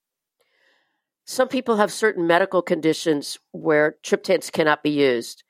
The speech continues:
Those are generally vascular, such as, um, coronary artery disease, Raynaud's phenomenon, peripheral vascular disease.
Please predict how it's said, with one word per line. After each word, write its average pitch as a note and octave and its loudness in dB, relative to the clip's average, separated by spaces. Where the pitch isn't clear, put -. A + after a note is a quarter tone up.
Those F#3 0
are E3+ -8
generally E3+ 0
vascular, D3+ -2
such - -2
as, D#3 0
um, D3+ -2
coronary E3+ 0
artery D3 0
disease, C#3 -4
Raynaud's D3+ 0
phenomenon, C3+ -2
peripheral E3 0
vascular C#3 -2
disease. C#3 -6